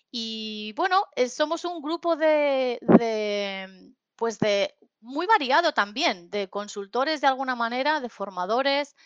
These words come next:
que estamos todos muy involucrados de distintas maneras en todo el tema de la autogestión.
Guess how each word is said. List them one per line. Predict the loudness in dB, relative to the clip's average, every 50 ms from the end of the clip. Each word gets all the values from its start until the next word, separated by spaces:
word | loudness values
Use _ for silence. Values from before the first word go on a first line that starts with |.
| -20 -20 _ _ _ _ _
que | -10 -8
estamos | -6 -2 0 0 0 0 -2 -6 -4
todos | -2 0 0 0 -2
muy | -4 -6 -6 -6
involucrados | -6 -4 -4 -4 -4 -4 -2 2 2 2 2 2 -2
de | -4 -6
distintas | -6 -6 -8 -10 -10 -6 -4 -4 -4 -6
maneras | -8 -8 -6 -2 0 2 2 0 0 -4 -10
en | -10 -8 -8 -8 -10 -14 -20 -20 -20 -20 -20 -16 _
todo | -6 -2 -2 -2
el | -2 -2
tema | -2 -2 -2 0 0
de | 0
la | -2
autogestión. | -4 -6 -8 -14 -14 -16 -18 -16 -14 -12 -12 -12 -12 -14